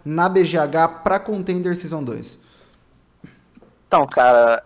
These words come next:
Speaker 2: é, a B G H é um lugar que, tipo, é que nem eu digo, é que é um lugar que eu não deveria ter saído, entendeu?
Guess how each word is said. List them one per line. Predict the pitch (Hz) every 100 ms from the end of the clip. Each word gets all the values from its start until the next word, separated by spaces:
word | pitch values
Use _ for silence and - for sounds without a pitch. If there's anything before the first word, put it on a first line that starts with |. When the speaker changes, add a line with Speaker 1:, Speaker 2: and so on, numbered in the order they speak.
| _
Speaker 2:
é, | 135 135 123 123 120 117 120
a | 143
B | 143
G | 156
H | 165 139 143 170 185
é | 180 160
um | 170
lugar | 175 156 143 156 175 180
que, | -
tipo, | - - 170 170 165 170 _ _ _ _ _
é | -
que | -
nem | 175
eu | 196 185 131 - _
digo, | 135 160 170 147
é | 147
que | -
é |
um | 151
lugar | 151 147
que | -
eu |
não | 151
deveria | 151 151
ter | 156 156
saído, | - 160 131 120
entendeu? | 120 120 117